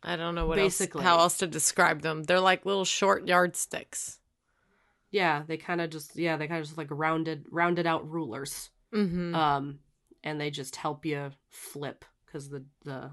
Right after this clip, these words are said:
Speaker 2: the dough is very, uh, fragile at first, um, once you kinda get 'em cooking on the stove. Uh, but yes, that was a lot of fun.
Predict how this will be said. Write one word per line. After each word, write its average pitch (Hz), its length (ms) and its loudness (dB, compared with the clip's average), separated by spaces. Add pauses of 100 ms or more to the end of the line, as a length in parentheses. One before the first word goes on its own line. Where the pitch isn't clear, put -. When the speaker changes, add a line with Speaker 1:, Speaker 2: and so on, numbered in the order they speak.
(160)
Speaker 2:
the 151 100 -10
dough 143 240 -8
is 139 100 -8
very, 139 360 -8
uh, 131 80 -10
fragile 139 640 -6
at - 100 -14
first, - 540 -14 (100)
um, - 380 -10
once - 260 -14
you - 80 -12
kinda - 240 -14
get - 160 -14
'em - 160 -14 (460)
cooking 180 240 -2
on 165 80 2
the 156 60 0
stove. 151 380 -2 (540)
Uh, 156 220 -4
but 160 140 0
yes, 208 280 0
that 160 100 -4
was 185 100 -4
a 196 40 -6
lot 202 100 0
of 196 80 -6
fun. 190 360 0